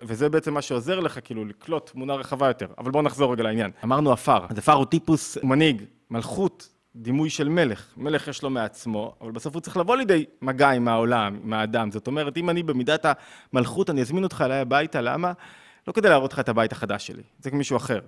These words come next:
ולא כדי להכיר אותך טוב יותר, כדי שתקבל ממני את המסר, כדי שאני אוכל להשפיע עליך, תוכל לשנות אותך, תוכל לתת לך משהו. ולא יהיה לי תענוג גדול יותר מזה שאנשים מקשיבים לי. אתה כבר רואה את המעלה פה,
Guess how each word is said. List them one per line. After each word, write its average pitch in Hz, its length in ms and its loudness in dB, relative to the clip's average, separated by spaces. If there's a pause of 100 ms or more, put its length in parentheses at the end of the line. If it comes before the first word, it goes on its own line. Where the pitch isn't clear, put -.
(480)
ולא 135 300 4
כדי 175 500 4
להכיר 139 360 2
אותך 143 260 0
טוב 113 180 -2
יותר, 98 300 -6 (240)
כדי 127 140 -6
שתקבל 127 440 2
ממני 104 240 -2
את - 80 -14
המסר, 98 360 -10 (220)
כדי 117 120 -14
שאני 135 140 -4
אוכל 147 140 0
להשפיע 139 380 0
עליך, 104 220 -6 (320)
תוכל - 160 -2
לשנות 143 380 2
אותך, - 220 -8 (320)
תוכל - 140 -2
לתת 147 220 -2
לך 143 120 -2
משהו. 110 300 -6 (440)
ולא 156 160 -4
יהיה 175 100 -2
לי 175 100 -4
תענוג 170 580 -4
גדול 175 220 2
יותר 143 180 -4
מזה 123 220 -6
שאנשים 127 340 -8
מקשיבים 117 460 -8
לי. 87 160 -14
אתה 110 100 -8
כבר 156 140 4
רואה 170 160 8
את 170 80 2
המעלה 123 360 4
פה, 117 240 -10